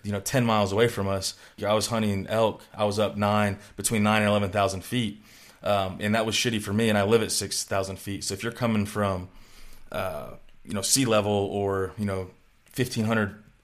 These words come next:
feet or, or whatever, and then you're going to these extreme elevations to try to chase elk or go after mule deer or whatever, you've gotta have a training program that is specifically dedicated to prepare your body for that. You're, it's still gonna suck. You're still gonna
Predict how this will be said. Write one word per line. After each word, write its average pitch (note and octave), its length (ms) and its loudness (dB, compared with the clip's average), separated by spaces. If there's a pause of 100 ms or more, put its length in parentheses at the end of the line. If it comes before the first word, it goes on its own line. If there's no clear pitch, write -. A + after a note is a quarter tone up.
(180)
feet G#2 280 -4
or, G2+ 80 -2
or G2+ 280 -4
whatever, G#2+ 340 2
and G2 120 -2
then G2 60 -4
you're G2 100 -4
going G#2 180 -2
to G#2 60 2
these G2 140 -6
extreme G#2 360 -2
elevations G2 500 -4
to G2 60 -10
try G2+ 200 -2
to F#2 140 -4 (340)
chase G#2 280 0
elk G2+ 300 4
or - 20 -14
go G2 120 0
after G2 180 0
mule G2+ 200 0
deer G2 240 -2
or F#2+ 60 -2
whatever, G2+ 380 -2 (500)
you've A2+ 220 -4
gotta A#2+ 240 4
have A#2 140 0
a G2 40 -2
training A2 320 -2
program G2 440 -2
that G2 120 -2
is F#2+ 300 -8
specifically G#2 600 -2
dedicated G2+ 460 -2
to F#2+ 60 -12
prepare G2 300 -4
your F#2+ 120 -4
body G2 320 -4
for G2+ 400 -4
that. F#2+ 280 -6 (120)
You're, G#2 180 -4
it's - 200 -4
still D#3+ 180 6
gonna B2+ 180 0
suck. G#2+ 500 2
You're G2+ 100 -6
still B2+ 220 0
gonna G#2 280 0